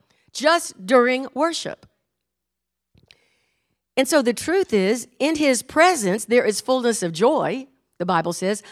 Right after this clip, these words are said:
but also in his presence, there is healing, and there is deliverance, and there is comfort,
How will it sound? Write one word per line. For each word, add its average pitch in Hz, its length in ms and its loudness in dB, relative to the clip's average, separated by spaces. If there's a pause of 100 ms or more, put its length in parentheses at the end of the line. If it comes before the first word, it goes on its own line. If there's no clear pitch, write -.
(100)
but 247 120 4
also 330 400 4
in 254 140 0
his 254 180 0
presence, 277 460 0
there 311 160 -2
is 302 140 -4
healing, 294 480 -2 (440)
and 254 140 0
there 277 120 6
is 233 120 2
deliverance, 262 760 0 (180)
and 220 100 -4
there 262 120 6
is - 160 -4
comfort, 320 640 0